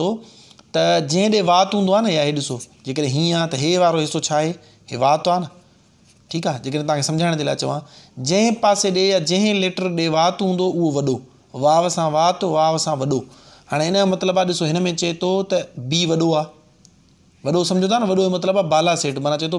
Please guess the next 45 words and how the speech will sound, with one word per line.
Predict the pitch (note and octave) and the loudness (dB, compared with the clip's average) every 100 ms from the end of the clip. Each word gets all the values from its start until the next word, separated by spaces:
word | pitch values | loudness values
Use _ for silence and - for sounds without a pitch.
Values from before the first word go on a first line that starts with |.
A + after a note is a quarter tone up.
| D3 | -4
بي | D3+ E3 C#3+ | -2 0 0
بالا | D3 F3+ | 2 4
آهي، | G3+ B3 B3 - - - | 2 0 -4 -20 -16 0
اي | F#3+ | 2
هن | G3+ G3 | 4 2
جو | F#3 | -2
ڇا | F3+ | 0
آهي؟ | F#3 G3 | 2 2
ماتحت | E3+ D#3+ E3+ D3 C#3 | 0 -2 -2 -2 -2
آهي. | B2+ B2+ | -2 2
وات | D#3+ F#3 | 2 2
ڪنهن | F#3+ F#3+ F3+ | -2 -4 -2
ڏي | F3+ | 0
آهي؟ | D3+ | 0
هي | D3+ | 0
وات | D3 E3 | 2 0
اٿس | - F3+ | -2 -6
نه، | G3+ C#3+ - - - | -6 -8 -16 -20 -4
وات | D3+ E3+ E3+ | -2 0 -2
ڪنهن | F3 | -2
ڏي | F3+ | 0
آهي؟ | F3 C#3 | -2 -2
بي | D#3+ | -2
ڏي | D3 C3 | -2 -2
آهي. | |
هن | C#3+ D#3+ | -2 -4
جو | D#3 | -4
مطلب | D3+ D#3 | -4 -2
آهي، | D3+ | -2
چئي | D3+ | -4
ٿو | D#3+ C#3+ | -6 -4
بي | D3 D#3 | -2 -2
وڏو | C#3+ C3 | 0 -2
آهي. | A2 - - - | -4 -8 -20 -20
ته | - | -8
هن | D#3+ E3 | -4 -2
مون | D#3 | 0
ثابت | D#3 D3+ - | -2 -4 -4
ٿيو، | D#3+ | -2
هي | D3 D3 | -2 -2
بلڪل | D3+ D3 C3 - | -4 -4 -4 -2
صحيح | C#3+ C3+ | -2 -2
آهي، | A#2 | -2
سي | D#3 C#3+ | -2 0
آپشن. | A#2+ - A#2 | -2 -2 -10